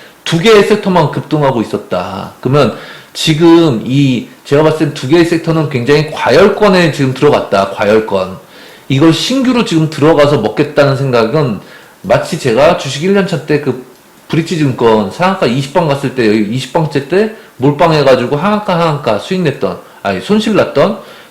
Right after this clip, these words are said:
그 상황과 지금 마치 비슷하다고 보시면 된다. 그래서 지금 이 과열권에 들어가 있는 이 두 가지 섹터는 여기서 매수한 사람의 몫이다. 지금 더 올라가면 땡큐, 땡큐 하면서 분할 매도해야 될 입장이지,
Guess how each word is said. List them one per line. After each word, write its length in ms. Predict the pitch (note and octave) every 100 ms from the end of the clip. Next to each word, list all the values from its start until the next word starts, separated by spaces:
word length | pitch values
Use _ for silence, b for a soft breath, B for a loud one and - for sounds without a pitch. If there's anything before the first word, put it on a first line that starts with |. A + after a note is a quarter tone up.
| _
그 480 | - G#3 A#3 A#3 G#3+
상황과 440 | A3+ A3+ G#3+ G3
지금 220 | - D#3+
마치 640 | B2+ - - G3+ A3+ - -
비슷하다고 540 | D3 - F#3+ F3+ D#3+
보시면 300 | B2+ C3+ C#3
된다. 420 | A2 G2 F#2+ F#2+
그래서 320 | F#2+ A2 B2+ B B B B
지금 460 | - D3+ E3 D#3+ A#2
이 320 | - F3 F#3 -
과열권에 680 | - C#3+ F#3 F#3+ F3+ E3+ D3+
들어가 380 | C#3 D#3 D#3+ D3+
있는 180 | C#3
이 160 | C3+ A#2+
두 100 | C3
가지 220 | C#3+ D3
섹터는 960 | C#3+ F3+ - F3+ D3+ D3+ F#3+ F3 G#2 F#2+ B B B B
여기서 480 | A2+ D#3+ A#3+ B3 A#3
매수한 460 | - B2 F3+ F3+
사람의 440 | F3 F3 D#3 E3 A#2
몫이다. 840 | B2+ C3 E3 C3+ F#2+ F#2+ G#2 G2+ -
지금 360 | - G#2 G2+ F#2+ B B -
더 140 | C#3
올라가면 600 | C#3 A#2+ C#3+ C#3 C3+ C3
땡큐, 240 | F3+ G#3
땡큐 340 | G3 F3+ F3 F3+
하면서 440 | D3 C#3+ F#3 G#3
분할 320 | - C3+ F3+
매도해야 340 | F3+ D#3 D3 C3
될 180 | B2 G2+
입장이지, 680 | - B2 G#2+ G#2+ F#3 A3+